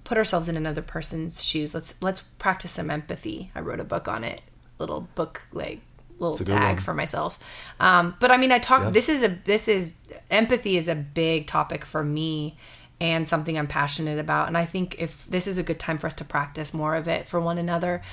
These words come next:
Speaker 1: um, and know where everybody's at in this
Speaker 2: Yeah.
Speaker 1: situation. There are families that have immune compromised members in their family, or,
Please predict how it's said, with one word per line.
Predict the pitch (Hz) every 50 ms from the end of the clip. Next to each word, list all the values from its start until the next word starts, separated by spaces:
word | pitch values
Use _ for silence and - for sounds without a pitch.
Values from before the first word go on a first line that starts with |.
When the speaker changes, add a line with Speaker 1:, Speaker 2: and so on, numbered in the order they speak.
| - - - - - -
Speaker 1:
um, | 180 175 170 170 165 165 165 175 185 - - - -
and | - 175 180 - -
know | - 190 185 190 190 202 226
where | 247 262 -
everybody's | 214 220 220 220 196 196 180 185 170 175
at | 143 139 139 - - - -
in | 175 170 160
this | 160 151 -
Speaker 2:
Yeah. | 95 90
Speaker 1:
situation. | 82 - 165 160 151 151 - 160
There | 180 220 262 262
are | 233 247 269
families | 262 - 202 190 220 233 220 190 175 170 175
that | 170 165 165
have | 165 165 160 160 156 156 - - - - - - - - - -
immune | 180 185 180 175 180 180 180
compromised | - - 170 160 151 170 165 160 160 160 160 170 170 170 - - - - -
members | 175 165 160 160 156 160 156 160
in | 165 156
their | 156 156 151
family, | - 156 147 151 151 156 156 160 160 -
or, | - 165 156 156 156 156 156 156 156 -